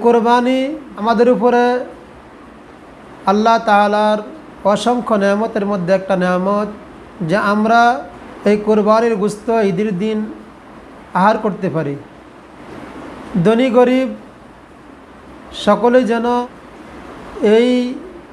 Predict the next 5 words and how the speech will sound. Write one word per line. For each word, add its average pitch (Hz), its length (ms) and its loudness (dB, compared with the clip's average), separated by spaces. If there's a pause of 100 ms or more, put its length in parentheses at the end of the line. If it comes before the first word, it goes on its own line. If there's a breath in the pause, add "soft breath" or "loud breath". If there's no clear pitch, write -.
(640)
ঈদ 226 200 0
উদযাপন 214 500 2
করতে 196 340 -4
পারে 170 200 0 (640)
এবং 233 220 2